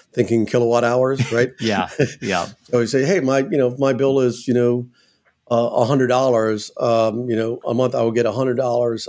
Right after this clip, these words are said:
Speaker 1: of credits." And then I would pay ninety cents on the dollar for those is the way to think about it.
Speaker 2: Yeah.
Speaker 1: That's the ten percent savings. Make sense?
Speaker 2: Okay. Yep. Yeah, that makes
Speaker 1: Okay.
Speaker 2: sense.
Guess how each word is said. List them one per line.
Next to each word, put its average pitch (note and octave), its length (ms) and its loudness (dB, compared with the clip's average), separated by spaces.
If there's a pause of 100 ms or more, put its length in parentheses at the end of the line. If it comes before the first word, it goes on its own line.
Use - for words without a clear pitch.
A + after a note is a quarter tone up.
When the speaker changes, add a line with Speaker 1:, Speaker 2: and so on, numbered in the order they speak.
Speaker 1:
of A#2 180 -4
credits." A#2+ 600 -2 (520)
And A#2+ 120 4
then A#2 80 2
I A#2 60 2
would A2+ 200 0
pay B2+ 540 0 (280)
ninety A#2+ 520 0
cents A#2 400 -2
on A2 80 0
the A2 80 -2
dollar G#2+ 340 0
for - 160 -8
those F#2 300 -8
is F#2 120 -8
the G#2 60 -14
way G#2 140 2
to G2 80 -4
think G#2 180 0
about - 140 -6
it. - 40 -6
Speaker 2:
Yeah. - 80 -8
Speaker 1:
That's A2+ 220 2
the G#2 80 -4
ten G#2+ 200 2
percent G2+ 320 -2
savings. - 580 -8
Make A2 160 -2
sense? B2 440 0
Speaker 2:
Okay. G#2+ 480 0 (220)
Yep. G#2 380 -2
Yeah, G2+ 280 0
that G#2+ 160 0
makes A2 300 -2
Speaker 1:
Okay. G#2 100 -2
Speaker 2:
sense. G#2 260 -2